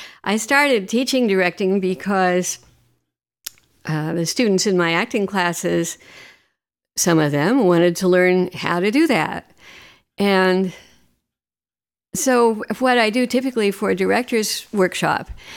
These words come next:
is to have a very small group of people, either four or six, and find scenes as unalike as possible.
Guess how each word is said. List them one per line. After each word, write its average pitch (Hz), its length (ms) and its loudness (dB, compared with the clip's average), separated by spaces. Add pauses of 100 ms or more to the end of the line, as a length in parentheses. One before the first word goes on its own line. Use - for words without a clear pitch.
(220)
is 180 180 -2
to 196 60 2
have 185 100 4
a 180 40 4
very 233 300 4
small 180 340 0
group 165 220 -4
of 165 100 -2
people, 175 540 0
either 175 400 2
four 185 680 0
or 170 200 -2
six, - 680 -4 (1160)
and 190 440 4
find 220 480 0
scenes 196 840 0
as 180 180 0 (120)
unalike 180 1080 -2 (100)
as 165 160 -2
possible. 180 680 -4